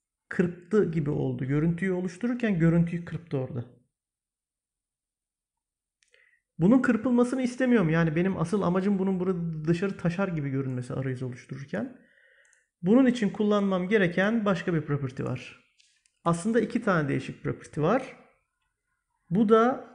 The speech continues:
overflow veya clip behavior kullanmamız gerekiyor. Dokümanlara gelmek istiyorum onu size göstermek için.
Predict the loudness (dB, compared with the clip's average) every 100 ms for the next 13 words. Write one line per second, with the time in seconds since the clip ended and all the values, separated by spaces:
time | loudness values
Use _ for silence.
0 | -10 0 2 2 0 0 2 0 -4 -16
1 | -20 _ _ _ _ -4 4 4 4 0
2 | -8 -6 -6 -2 0 2 0 -2 -4 -2
3 | 0 0 -2 -4 -4 -4 -4 -2 0 0
4 | -6 -12 -20 _ -12 -4 0 0 0 0
5 | 0 -2 -4 -8 -6 -6 -4 -6 -6 -8
6 | -8 -8 -8 -8 -10 -10 -8 -8 -12